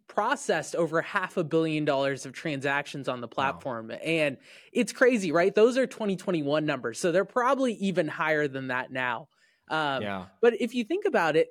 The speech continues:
Speaker 1: like, he chose a great industry. If you look at the steel and aluminum industry within the U S alone,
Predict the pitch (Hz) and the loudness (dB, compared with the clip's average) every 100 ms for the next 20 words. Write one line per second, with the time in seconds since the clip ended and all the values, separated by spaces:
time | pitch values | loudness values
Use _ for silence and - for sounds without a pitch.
0 | - 196 196 - - 370 403 - 208 202 | 0 0 0 -6 -4 0 0 2 6 6
1 | 175 165 143 165 170 165 170 180 - 151 | 6 0 2 4 4 2 2 2 0 -2
2 | 123 131 175 208 208 208 247 262 - 185 | -2 0 2 2 2 4 4 2 0 0
3 | 185 170 - - 185 214 226 165 170 151 | 0 -2 -2 -2 2 4 4 2 0 2
4 | 160 170 165 165 165 151 147 - 156 151 | 2 2 0 0 0 -2 -2 -4 -2 -2
5 | - - 143 208 226 208 185 160 165 160 | -4 -6 2 2 2 0 -2 0 4 4
6 | 160 151 135 160 156 139 | 2 -2 0 2 0 -2